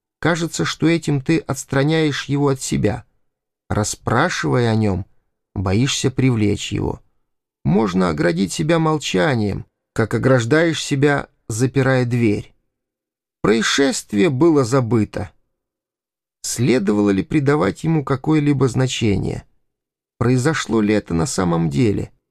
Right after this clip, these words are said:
Можно ли было сказать, что между Гуинпленом и Деей промелькнула какая-то тень? Дея не знала об этом, а Гуинплен уже забыл. Нет, ничего и не было.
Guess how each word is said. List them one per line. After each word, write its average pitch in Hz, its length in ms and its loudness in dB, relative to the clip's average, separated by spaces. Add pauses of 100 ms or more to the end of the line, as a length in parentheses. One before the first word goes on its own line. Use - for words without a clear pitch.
Можно 214 400 2
ли 110 140 2
было 104 260 2
сказать, 175 500 -2
что - 220 -2
между 160 320 0
Гуинпленом 160 840 0
и 135 100 -2
Деей 131 580 0 (180)
промелькнула 143 680 2
какая-то 185 540 -2
тень? 101 480 -2 (1040)
Дея 214 420 0
не 156 160 2
знала 110 500 0
об 104 140 -2
этом, 101 340 -4 (640)
а 120 80 -2
Гуинплен 120 640 2
уже 120 220 0
забыл. 101 500 -2 (960)
Нет, - 420 0 (500)
ничего 131 500 2
и 131 80 2
не 110 200 2
было. 101 320 -4